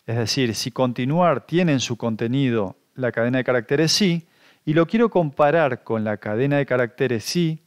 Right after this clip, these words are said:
que se escribe siempre entre comillas dobles, una cadena de caracteres, al no poder utilizar el igual igual, voy a escribirlo de esta forma, nombre de variable, punto, equals, y entre paréntesis, la cadena de caracteres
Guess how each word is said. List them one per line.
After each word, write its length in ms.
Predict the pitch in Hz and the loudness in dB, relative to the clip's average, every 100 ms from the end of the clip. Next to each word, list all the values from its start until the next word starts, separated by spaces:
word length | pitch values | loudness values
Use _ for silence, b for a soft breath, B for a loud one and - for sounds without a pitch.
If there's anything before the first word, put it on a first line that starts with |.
| _ | _
que 120 | 120 | -8
se 100 | - | -6
escribe 320 | - 120 131 | -6 -2 0
siempre 380 | 117 143 131 120 | 0 -2 -2 -4
entre 200 | 107 113 | -4 -6
comillas 460 | - 107 120 127 117 | -6 -4 -2 -4 2
dobles, 560 | 165 139 117 147 147 b b b | 2 2 0 -2 -2 b b b
una 200 | 127 120 | -4 -4
cadena 260 | 110 117 123 | -2 -2 0
de 80 | 135 | 0
caracteres, 640 | 160 170 185 143 151 - b b b b _ _ | 0 0 0 2 0 -2 b b b b _ _
al 220 | 135 139 | 2 2
no 120 | 226 | 2
poder 200 | 226 208 | 2 4
utilizar 420 | 185 160 147 156 | 4 0 0 0
el 140 | 131 120 | 0 -2
igual 280 | 127 151 170 | 0 2 2
igual, 400 | 185 185 170 170 b b _ | 2 2 2 -2 b b _
voy 140 | 170 196 | 2 2
a 40 | |
escribirlo 500 | - 156 156 170 175 | 2 0 2 2 2
de 40 | |
esta 200 | 139 151 | 0 -2
forma, 500 | 131 131 110 95 95 - | -2 -2 -2 -4 -14 -14
nombre 420 | 135 135 147 151 | -4 -2 2 4
de 140 | 160 175 | 4 4
variable, 680 | 202 220 214 202 190 190 | 2 4 4 2 0 -2
punto, 840 | 185 _ 170 165 135 123 156 165 - | -4 _ -2 0 -2 0 0 -2 -4
equals, 640 | 196 190 147 151 165 - b b b | -4 -2 2 2 2 -4 b b b
y 100 | 185 | 0
entre 240 | 220 202 185 | 2 2 2
paréntesis, 840 | 170 160 135 147 - 180 180 - b b _ | 4 4 2 -2 0 0 -2 -8 b b _
la 160 | 143 | -2
cadena 260 | 135 143 151 | 2 2 2
de 100 | 160 | 0
caracteres 720 | 135 120 107 123 139 147 - | 0 0 -2 -2 -2 -2 -8